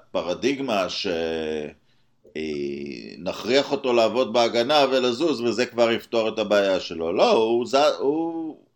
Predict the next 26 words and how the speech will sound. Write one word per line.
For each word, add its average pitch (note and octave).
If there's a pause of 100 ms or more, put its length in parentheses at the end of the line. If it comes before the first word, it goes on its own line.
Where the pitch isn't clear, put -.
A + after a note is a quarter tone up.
(320)
הוא F3
רואה F#3
את A3+
הבעיות C3
של B2+
עצמו, B2
והוא C3
פשוט, -
הוא C#3+
טורח C3+
לשפר C#3
אותם, G#2+ (880)
ואת G#2+
יודעת, C3
הוא B2
ראה C#3+
את D3
הבעיות B2+
שגרמו A2+
לו A#2
לא A2+
להיבחר A2
בסיבוב G#2
הראשון G2+
של G2
הדראפט, F2+